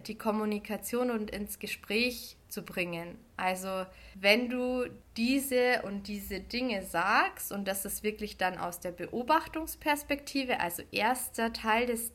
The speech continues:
Dreiklangs Beobachtung, also ich beobachte dich und du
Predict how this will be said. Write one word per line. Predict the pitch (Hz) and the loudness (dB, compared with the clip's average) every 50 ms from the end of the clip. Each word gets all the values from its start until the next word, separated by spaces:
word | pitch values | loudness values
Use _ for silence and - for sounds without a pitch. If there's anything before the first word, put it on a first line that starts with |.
| - - | -10 -14
Dreiklangs | - - 185 185 208 233 - - 214 208 220 226 - | -2 4 4 4 4 4 2 2 2 2 2 0 -4
Beobachtung, | - - - - - 214 220 262 269 269 269 - - 294 302 320 302 | -8 -10 -8 -4 -4 -4 4 4 4 4 2 -4 -6 -6 -6 -6 -10
also | - 185 - 180 180 - - - - | -10 -10 -10 -10 -12 -12 -14 -16 0
ich | - 285 277 - | 0 0 0 0
beobachte | - 220 226 254 233 254 247 247 - - 262 247 | -4 -2 0 4 6 6 6 6 2 -4 -4 -2
dich | 233 - 285 339 339 - - | 0 2 2 2 2 -2 -6
und | 214 214 208 214 | -8 -8 -6 -6
du | 214 214 214 208 196 - | -4 -2 -2 -2 -4 -6